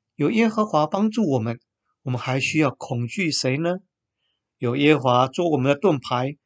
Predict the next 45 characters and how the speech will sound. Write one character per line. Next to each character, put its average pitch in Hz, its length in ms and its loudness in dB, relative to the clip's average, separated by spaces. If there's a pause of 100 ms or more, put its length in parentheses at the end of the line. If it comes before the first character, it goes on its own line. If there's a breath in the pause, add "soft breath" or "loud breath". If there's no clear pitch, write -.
(220)
我 - 80 -6
们 147 100 -2
还 156 200 -2
需 214 240 -2
要 202 180 2
害 185 260 -6
怕 175 220 -6
谁 139 240 -2
呢？ 143 240 -2 (760)
谢 156 260 4
谢 127 200 0
天 170 340 -2
父 - 160 -4
的 139 100 -4
恩 131 220 -4
典， 117 200 -10 (520)
谢 139 240 2
谢 127 180 -4
天 151 320 0
父 147 180 -2
的 123 120 0
应 135 180 -4
许， - 240 -12 (600)
我 131 80 -4
们 135 100 0
的 165 60 2
每 139 200 4
一 160 40 2
天 165 460 2
因 214 180 2
着 165 120 0
有 139 220 0
您 127 240 -2
同 156 240 -4
行， 127 300 -4 (340)
必 131 140 0
定 113 240 -4
道 147 260 2
路 123 240 -2
亨 127 260 -6
通， 123 280 -4 (280)
凡 127 300 -4
事 127 300 -4
顺 107 320 -6
利。 113 200 -8